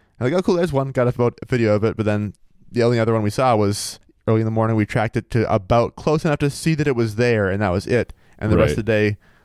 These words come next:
Speaker 1: of the three or four different parties of people all tracking different moose with radio collars, we didn't see them.
Speaker 2: So that gives me the playful part of my mind,
Speaker 1: <laughs>
Speaker 2: a, a piece of, "Huh,"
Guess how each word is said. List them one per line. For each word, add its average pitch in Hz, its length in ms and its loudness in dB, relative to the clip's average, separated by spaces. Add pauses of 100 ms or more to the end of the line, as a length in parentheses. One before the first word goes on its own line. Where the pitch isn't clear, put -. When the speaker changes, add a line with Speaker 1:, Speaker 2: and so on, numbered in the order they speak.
(140)
Speaker 1:
of 117 220 0
the 110 100 0
three 123 280 -2
or 127 80 0
four 120 240 0
different 117 220 -4
parties 117 260 0
of 113 60 -4
people 123 280 -2
all 104 220 2
tracking 113 400 -4
different 104 240 -4
moose 113 200 0
with 101 140 -2
radio 123 300 0
collars, 101 500 -2 (580)
we 120 140 2
didn't 113 240 -2
see 120 200 -4
them. 85 240 -8 (200)
Speaker 2:
So - 220 -2
that 95 300 0 (260)
gives 92 260 -4
me 90 600 -4
the 110 120 -2
playful 165 380 -2
part 90 260 -2
of 73 60 -4
my 73 80 -4
mind, 69 460 -6 (520)
Speaker 1:
<laughs> - 480 -8
Speaker 2:
a, 90 140 0 (100)
a 90 200 0
piece 101 360 -4
of, 80 440 -4 (300)
"Huh," 87 440 -4